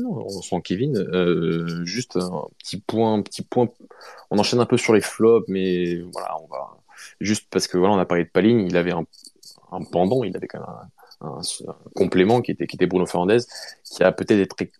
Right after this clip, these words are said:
été quand même meilleur face à, face aux lignes, face à, face au Liechtenstein, euh, jeudi dernier. Euh, qu'avez-vous pensé, que, bah, je vais lancer Kevin, qu'as-tu pensé de, de sa performance ? Et globalement, qu'as-tu pensé finalement de la performance des créatifs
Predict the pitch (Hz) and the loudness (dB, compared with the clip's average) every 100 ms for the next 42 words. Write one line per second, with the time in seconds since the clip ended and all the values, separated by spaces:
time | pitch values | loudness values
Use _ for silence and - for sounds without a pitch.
0 | - - 92 90 - 92 117 117 107 107 | -10 -2 2 2 2 2 2 2 2 0
1 | - - - 95 - - 92 90 90 92 | 0 -6 -4 -8 -10 -10 -8 -6 -8 -10
2 | - - 82 - _ _ - - 95 92 | -10 -10 -10 -14 _ _ -16 -6 -6 -4
3 | 92 - 95 92 90 92 92 92 90 104 | -4 -4 -6 -6 -6 -6 -4 -2 -2 -2
4 | 135 - - - - - - 87 80 82 | -8 -16 -18 -18 -18 -10 -4 -2 0 0
5 | 82 85 85 85 85 82 85 85 - - | 0 -2 -2 -4 -6 -10 -14 -20 -14 -14
6 | - - 110 117 120 113 110 104 90 78 | -6 4 6 6 4 4 4 2 2 -2
7 | - 76 78 - - 117 104 - 107 - | -6 -8 -8 -6 -4 -2 -2 -2 -4 -2
8 | 107 92 92 - 95 98 - 101 127 135 | 0 0 0 0 2 2 4 4 4 2
9 | - - _ - 113 113 107 107 107 139 | -8 -20 _ 2 4 6 6 6 4 4
10 | 113 98 104 98 92 123 120 92 107 101 | 2 -2 -4 -4 0 -2 -2 -4 -2 -2
11 | 87 - 104 101 90 - 87 110 117 - | -4 -8 -4 -2 -2 -4 -8 -8 -10 -12